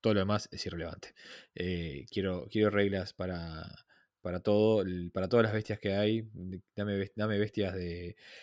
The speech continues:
eh, dame infernas. No sé, no sé si hasta infernas no, no son, no son de, de hordas,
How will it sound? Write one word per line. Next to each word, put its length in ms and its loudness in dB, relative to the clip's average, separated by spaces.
eh, 580 -4
dame 220 -2
infernas. 380 4
No 120 0
sé, 100 -2
no 160 -4
sé 80 -6
si 60 -2
hasta 180 -2
infernas 500 -6
no, 220 -10
no 220 -12
son, 240 -12
no 100 -14
son 220 -12
de, 100 -16
de 120 -14
hordas, 480 -16